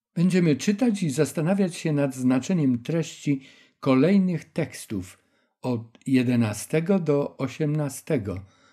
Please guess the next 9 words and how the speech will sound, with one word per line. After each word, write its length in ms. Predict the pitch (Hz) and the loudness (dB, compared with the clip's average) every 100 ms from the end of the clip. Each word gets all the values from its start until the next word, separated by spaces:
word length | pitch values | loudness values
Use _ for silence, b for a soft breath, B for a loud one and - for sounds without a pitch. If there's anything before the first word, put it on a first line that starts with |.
| b b | b b
z 200 | - - | -20 -18
trzynastego 680 | - 170 160 135 - 165 143 | -6 0 2 0 0 0 2
rozdziału 500 | 123 113 113 135 123 | 2 0 0 2 2
Księgi 440 | 120 131 117 113 | 0 -2 0 0
Objawienia. 720 | 117 107 110 104 101 82 92 98 95 _ _ _ _ _ _ _ _ _ _ - | 0 -2 -4 -6 -6 -6 -8 -14 _ _ _ _ _ _ _ _ _ _ _ 2
Zanim 280 | 254 269 | 8 10
jednak 360 | 247 208 196 170 | 10 6 2 0
to 140 | 165 | -2
uczynimy, 760 | 170 147 - 143 143 151 110 107 | 0 -2 0 2 4 2 0 -4